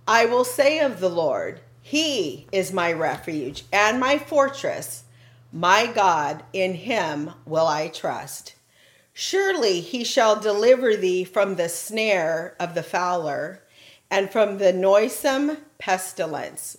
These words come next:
Where do we find ourselves today? He shall cover thee with his feathers, and under his wings shalt thou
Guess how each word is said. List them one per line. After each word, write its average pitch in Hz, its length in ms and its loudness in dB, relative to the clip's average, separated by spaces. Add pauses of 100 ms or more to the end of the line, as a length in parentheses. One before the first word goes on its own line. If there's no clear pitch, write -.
Where 160 200 -8
do 180 80 -6
we 185 120 -6
find 202 320 -8
ourselves 151 540 -8
today? - 500 -12 (800)
He 359 260 4
shall 220 320 4
cover 277 600 -2
thee 175 520 -6 (260)
with 196 240 -2
his 190 340 -4
feathers, 170 880 -4 (420)
and 185 380 2
under 233 460 0
his 233 340 -6
wings 160 960 -8 (800)
shalt 175 640 -2 (160)
thou 151 560 -6